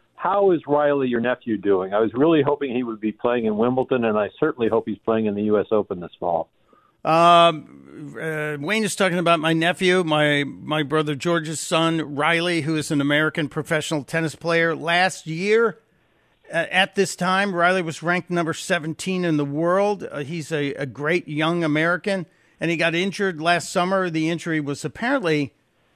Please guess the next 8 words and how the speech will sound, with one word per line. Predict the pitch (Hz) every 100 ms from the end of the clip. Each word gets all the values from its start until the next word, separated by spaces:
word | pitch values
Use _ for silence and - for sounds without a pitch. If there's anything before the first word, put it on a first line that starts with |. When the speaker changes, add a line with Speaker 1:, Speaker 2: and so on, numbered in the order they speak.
| -
Speaker 2:
most, | 135 190 196 - 110
um, | 156 156 147 135 135 - 52
most | 151 185 175
obvious | 170 196 190 151 131 - - - -
in | 160 165
Washington, | 151 180 - 170 - 165
D | 143 151
C. | - 202 190 127